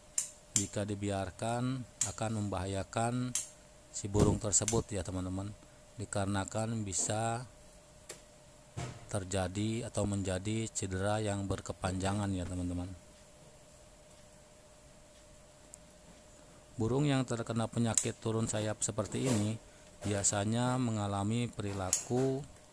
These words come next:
eh, menurun-, menurunkan sayapnya sudah jelas ya, teman-teman.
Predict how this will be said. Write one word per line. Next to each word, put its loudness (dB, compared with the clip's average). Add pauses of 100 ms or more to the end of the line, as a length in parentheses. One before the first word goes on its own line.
(3250)
eh, 2
menurun-, 4
menurunkan 2
sayapnya 0
sudah 0
jelas -2
ya, -4
teman-teman. 0